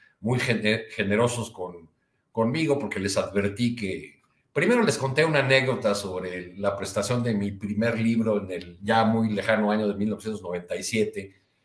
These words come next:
que fue presentado por Carlos Monsiváis. Monsiváis, como tú bien sabes,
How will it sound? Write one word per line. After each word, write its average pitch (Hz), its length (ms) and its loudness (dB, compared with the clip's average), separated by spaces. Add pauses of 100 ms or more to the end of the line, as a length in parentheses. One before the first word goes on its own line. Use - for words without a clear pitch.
(140)
que 104 140 2
fue 123 180 4
presentado 113 460 4
por - 160 -8
Carlos 113 280 2
Monsiváis. 135 840 0 (260)
Monsiváis, 143 500 4
como 110 260 -2
tú 143 100 4
bien 139 220 4
sabes, 123 600 0